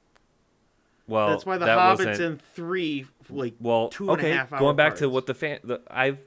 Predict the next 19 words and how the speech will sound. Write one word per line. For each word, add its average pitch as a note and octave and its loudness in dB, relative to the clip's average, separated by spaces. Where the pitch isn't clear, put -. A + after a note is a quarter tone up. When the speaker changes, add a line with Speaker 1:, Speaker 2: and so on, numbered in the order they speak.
Speaker 1:
I B2+ 0
know C3+ 0
so E3 -4
many D3+ -4
people B2+ -8
that F#2+ -4
grew A2+ -2
up G#2+ 0
with G#2 -4
the G2 -14
books - -6
before A#2 0
the A2+ 2
movies A#2 0
even G#2 -4
came A2 -4
out, G#2 0
Speaker 2:
Mm-hmm. - -6
Speaker 1:
and F#2+ -2